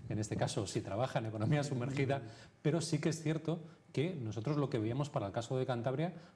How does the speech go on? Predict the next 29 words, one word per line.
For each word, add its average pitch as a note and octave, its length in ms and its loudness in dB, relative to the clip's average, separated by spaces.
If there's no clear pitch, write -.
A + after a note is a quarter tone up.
pues G2+ 160 -6
prácticamente B2+ 640 0
tendríamos C#3 560 0
en G#2+ 160 -2
torno G#2+ 300 -2
a G#2 100 2
un C3+ 140 2
cuarto D3 420 0
de A#2+ 80 0
la G#2 100 0
actividad, G#2 640 -2
un B2+ 100 0
poco B2 280 0
comparado G#2+ 300 0
con D3+ 80 0
la C#3+ 80 2
actividad C3 320 0
económica B2+ 400 2
real, B2+ 300 0
esa A2+ 180 -2
economía B2 460 0
que A#2+ 100 -2
no, A2+ 420 -2
que G#2+ 100 -4
no C3+ 240 0
sale A2 500 0
en A2 80 -2
este A2+ 180 -6
caso A#2+ 320 -4